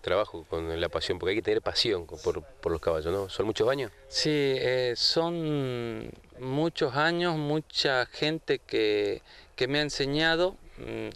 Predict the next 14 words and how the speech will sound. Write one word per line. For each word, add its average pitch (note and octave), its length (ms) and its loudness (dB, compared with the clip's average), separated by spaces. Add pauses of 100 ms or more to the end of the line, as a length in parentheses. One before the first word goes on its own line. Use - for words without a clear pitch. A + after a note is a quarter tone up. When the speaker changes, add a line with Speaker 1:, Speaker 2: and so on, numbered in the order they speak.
(120)
Speaker 2:
hoy C#3+ 160 4
me C#3+ 100 -2
están C3+ 260 -2
enseñando C#3 560 0
y B2 80 4
hablo C3 480 4
de A#2 540 0
los A2+ 260 -4
domadores C#3 640 2
tradicionales C#3+ 760 0
también D#3+ 340 0
que D#3+ 120 2
me C#3 100 -4
enseñan F3 480 0